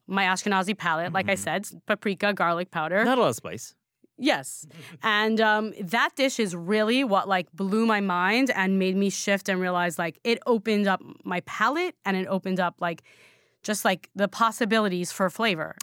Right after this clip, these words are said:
Speaker 1: you
Speaker 2: Oh.
Speaker 1: know? And I was just, like, blown away by it. So, um, yeah,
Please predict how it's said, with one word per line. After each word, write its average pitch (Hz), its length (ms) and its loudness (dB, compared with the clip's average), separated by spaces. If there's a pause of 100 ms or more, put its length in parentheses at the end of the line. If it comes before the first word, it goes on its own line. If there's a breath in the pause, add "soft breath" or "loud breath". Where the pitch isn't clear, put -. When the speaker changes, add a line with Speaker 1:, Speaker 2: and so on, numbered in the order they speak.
Speaker 1:
you 185 60 -4
Speaker 2:
Oh. - 20 0
Speaker 1:
know? 180 200 2
And 196 180 0
I 185 180 0
was 185 160 -2
just, 208 160 -2
like, 185 240 0
blown 190 240 2
away 180 220 2
by 175 140 -2
it. - 220 -8
So, 190 400 2 (720 loud breath)
um, 180 480 0 (120)
yeah, 208 200 0